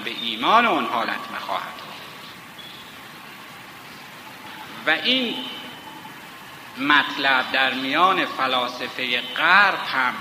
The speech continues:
وجود داره، کما اینکه دکارت،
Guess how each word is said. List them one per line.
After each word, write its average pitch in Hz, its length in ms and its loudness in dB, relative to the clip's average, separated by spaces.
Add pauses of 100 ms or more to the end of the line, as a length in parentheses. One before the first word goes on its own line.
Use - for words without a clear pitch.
(360)
وجود 139 560 -6
داره، 151 360 4
کما 139 400 -2
اینکه 123 360 -4
دکارت، 165 580 6